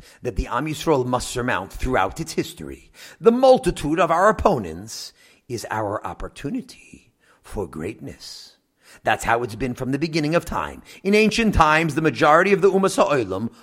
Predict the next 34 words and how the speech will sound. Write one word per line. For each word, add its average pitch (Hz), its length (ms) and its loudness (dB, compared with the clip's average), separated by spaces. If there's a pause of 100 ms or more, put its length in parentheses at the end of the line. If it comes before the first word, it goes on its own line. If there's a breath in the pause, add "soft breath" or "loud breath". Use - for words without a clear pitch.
(140)
worshipped 135 640 -4
idols. 101 800 -4 (260 soft breath)
You 120 120 -6
think 107 220 -8
it 113 40 -6
was 110 200 -6
easy 120 320 -8
for 131 160 -8
the 127 120 -6
Am 131 180 -2
Yisrael 147 440 -2
to 151 100 -2
resist 151 460 0
that? - 480 -4 (600)
Nowadays, 165 720 -4
it 143 100 -10
seems 160 380 -6
easy. 123 560 -12 (300 soft breath)
But 143 140 -6
even 147 220 -4
today, 143 520 -8 (280 soft breath)
when 107 120 -10
Avodah 107 420 -4
Zarah 110 340 -4
has 107 320 -6
been, 117 320 -6
for 139 160 -8
the 131 80 -4
most 135 280 -4
part, 139 260 0
discarded 131 580 -2
by 135 140 2
the 151 100 -2
multitudes, 90 880 -6